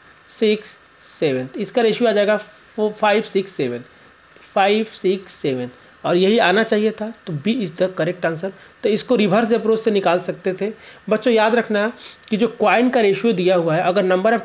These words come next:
coin पूछा है, coin का रेशियो दे दिया है, तो आप direct question को reverse approach से solve कर सकते हैं।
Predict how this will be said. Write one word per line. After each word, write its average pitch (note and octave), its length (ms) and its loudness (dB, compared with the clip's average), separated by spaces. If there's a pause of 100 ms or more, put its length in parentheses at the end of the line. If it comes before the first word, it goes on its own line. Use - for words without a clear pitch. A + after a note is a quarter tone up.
coin G3+ 180 2
पूछा G3 280 -2
है, D#3+ 320 -4 (360)
coin G3 180 2
का G#3+ 100 0
रेशियो F#3 280 2
दे G#3+ 60 -2
दिया F3 220 0
है, F#3+ 80 0
तो G#3 220 -6
आप F#3+ 160 0
direct F3+ 340 0
question G3+ 300 -2
को G#3 120 0
reverse F3+ 340 0
approach F3+ 260 -2
से G#3+ 120 -4
solve E3+ 320 0 (120)
कर D#3 60 -4
सकते D3+ 380 -8
हैं। A#2+ 340 -10